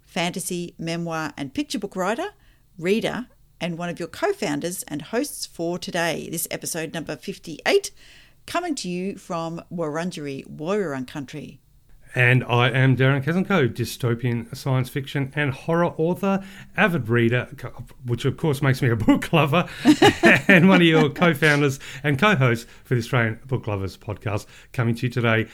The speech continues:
Speaker 2: from Kaurna country on a, uh, slightly chilly day. The, definitely,
Speaker 1: Yes.
Speaker 2: uh, the, uh, kisses from Antarctica are still coming aplenty.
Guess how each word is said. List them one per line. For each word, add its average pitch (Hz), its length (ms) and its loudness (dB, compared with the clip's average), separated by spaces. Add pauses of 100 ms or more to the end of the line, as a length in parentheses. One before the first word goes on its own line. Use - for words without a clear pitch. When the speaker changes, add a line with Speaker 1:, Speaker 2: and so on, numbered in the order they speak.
(140)
Speaker 2:
from 139 300 0
Kaurna 131 420 0
country 139 460 0
on 139 220 0
a, 123 220 0
uh, 123 180 -2
slightly 156 680 -2
chilly 131 560 -4
day. 156 460 0
The, 147 100 -4
definitely, 165 460 0
Speaker 1:
Yes. 165 500 -4
Speaker 2:
uh, 147 60 -2
the, 147 280 2
uh, 139 120 2
kisses 160 340 -2
from 143 180 -2
Antarctica 139 720 -4
are 120 140 -6
still 151 240 -6
coming 135 320 -2
aplenty. 151 640 -2